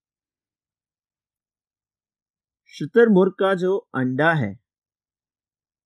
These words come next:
ये सबसे बल्किएस्ट सेल की मिसाल है।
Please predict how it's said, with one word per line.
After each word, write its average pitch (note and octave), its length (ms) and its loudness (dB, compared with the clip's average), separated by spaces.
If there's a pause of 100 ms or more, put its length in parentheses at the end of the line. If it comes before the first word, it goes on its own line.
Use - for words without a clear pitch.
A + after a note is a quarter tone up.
(1300)
ये C#3 120 -6
सबसे F#3+ 340 0
बल्किएस्ट F#3 600 2
सेल D#3+ 260 0
की E3 120 -4
मिसाल A#2+ 460 -6
है। A2+ 140 -14